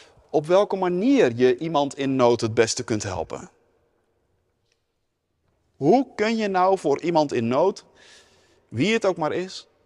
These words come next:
echt van betekenis zijn? Wanneer zal Jezus nou zeggen:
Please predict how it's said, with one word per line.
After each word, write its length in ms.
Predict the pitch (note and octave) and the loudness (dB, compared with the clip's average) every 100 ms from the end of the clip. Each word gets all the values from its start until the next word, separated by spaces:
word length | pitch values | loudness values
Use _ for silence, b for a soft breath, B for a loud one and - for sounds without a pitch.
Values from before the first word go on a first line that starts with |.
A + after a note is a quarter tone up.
| _ - | _ -2
echt 360 | G#3 G#3+ - | -2 -2 -8
van 120 | - F3 | -8 -6
betekenis 600 | D#3+ E3+ D#3 B2 G#2 - | 0 0 0 -4 -6 -6
zijn? 260 | E2+ - _ _ _ _ _ _ _ _ _ _ _ _ _ _ _ _ _ _ _ _ | -10 -14 _ _ _ _ _ _ _ _ _ _ _ _ _ _ _ _ _ _ _ _
Wanneer 420 | _ C3 A3 B3+ A3 | _ -4 -2 -2 0
zal 180 | F3 | 0
Jezus 380 | D#3+ F3 F#3+ F3+ | 2 2 0 -2
nou 180 | F3 D#3+ | -4 -2
zeggen: 440 | D#3+ D3+ D3+ C#3+ | -2 -2 -6 -12